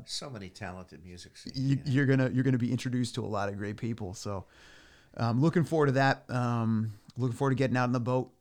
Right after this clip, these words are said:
Speaker 2: and, uh, looking forward to spend some time. I got the garden going.
Speaker 1: Yeah.
Speaker 2: Got, uh, a couple garden beds. So
Speaker 1: Well, it's, it's
Speaker 2: we'll take it
Speaker 1: amazing.
Speaker 2: easy.
Speaker 1: You know, this is, I think, probably gonna be John's, uh, hundred and tenth episode, and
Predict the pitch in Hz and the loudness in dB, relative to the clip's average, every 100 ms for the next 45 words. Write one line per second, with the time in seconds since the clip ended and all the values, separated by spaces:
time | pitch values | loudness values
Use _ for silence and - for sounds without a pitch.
0 | - 107 101 101 98 98 95 92 117 113 | -10 -8 -6 -6 -6 -6 -6 -6 -6 -4
1 | 123 - 131 127 123 127 123 120 117 120 | -6 -2 -4 -2 -2 -2 -2 -4 -4 -2
2 | 120 117 120 120 123 117 120 101 107 98 | -2 -2 0 0 -2 -2 -8 -6 -4 -2
3 | 104 101 107 120 117 120 113 110 113 107 | -4 -4 -6 -8 -4 -2 -2 -2 -2 -4
4 | 110 - - 113 98 117 _ - 139 135 | -4 -8 -10 -8 -10 -12 _ -14 -12 -12
5 | 160 - 131 127 135 120 110 92 104 110 | -14 -8 -6 -4 -2 0 -2 -4 -8 -10
6 | 107 98 104 127 120 98 101 98 123 - | -10 -12 -14 -12 -10 -10 -10 -12 -16 -16
7 | _ 123 117 107 95 98 85 104 95 92 | _ -12 -12 -12 -12 -12 -12 -12 -12 -14
8 | 85 82 95 90 90 85 - - - - | -14 -14 -14 -14 -14 -14 -12 -10 -12 -16
9 | _ - 78 - - 69 - 104 107 95 | _ -20 -20 -20 -20 _ -18 -16 -16 -18
10 | 92 87 _ _ - - 120 113 107 110 | -20 -20 _ _ -20 -14 -14 -14 -16 -12
11 | 107 110 110 107 _ _ _ _ _ - | -12 -10 -12 -16 _ _ _ _ _ -14
12 | 113 95 98 90 92 92 | -10 -8 -8 -10 -12 -14